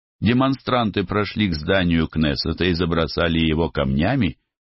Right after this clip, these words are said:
По иронии судьбы, в тот момент, когда сам Бегин выступал перед пленумом, Бегин был отстранён Кнессетом от работы на три месяца. После той демонстрации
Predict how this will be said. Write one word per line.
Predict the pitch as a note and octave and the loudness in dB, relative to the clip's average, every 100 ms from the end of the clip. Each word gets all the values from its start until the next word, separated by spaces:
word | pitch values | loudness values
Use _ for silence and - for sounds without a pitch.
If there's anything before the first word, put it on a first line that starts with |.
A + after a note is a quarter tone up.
| _ _ _ | _ _ _
По | - A2 | 0 2
иронии | A2 A2+ A#2 A2 G2+ G2 | 4 2 2 2 2 0
судьбы, | G2+ F#2+ F#2 G#2 | 0 0 0 0
в | - | 0
тот | A#2 - | -2 0
момент, | A#2 A2+ A2+ | -2 0 -2
когда | - F#2+ F#2+ F#2+ | -2 -2 0 -2
сам | - G#2+ F#2+ | 0 0 2
Бегин | F2 E2+ D#2+ E2 - _ | 2 0 2 0 -2 _
выступал | G2+ F#2 G2 E2+ E2+ D#2+ | -2 0 -2 0 0 0
перед | F2 D#2+ - | 0 0 -2
пленумом, | D#2+ D2+ D2 D#2+ G2 B2 - _ _ _ - - | -2 0 0 0 0 -2 -8 _ _ _ -20 -4
Бегин | F2 C#3+ F3+ F#3 D#3 | 0 2 2 0 0
был | C#3 E3 - | 0 0 0
отстранён | C3 - - B2 C3 B2 B2 G#2+ | -4 -6 -6 -2 0 2 2 0
Кнессетом | - F#2 F2 - E2 D#2+ E2 | -2 0 0 0 -4 0 0
от | E2 | 0
работы | D#2+ D2+ F#2 A2 G2+ E2 _ | 0 0 0 0 0 -2 _
на | F2+ F#2+ | 0 0
три | F#2 G2 | 0 0
месяца. | E2 F#2+ F#2 E2 - C#2 - _ _ _ _ _ _ - | 2 2 0 -4 -4 -6 -6 _ _ _ _ _ _ -2
После | A2+ B2 B2 C3 | 0 0 0 0
той | B2 A2 A2 | -2 -2 0
демонстрации | F#2+ F#2 E2+ D2 - C#2+ C2 - F#2 F#2 | 0 0 0 -2 -2 -2 -2 -2 0 0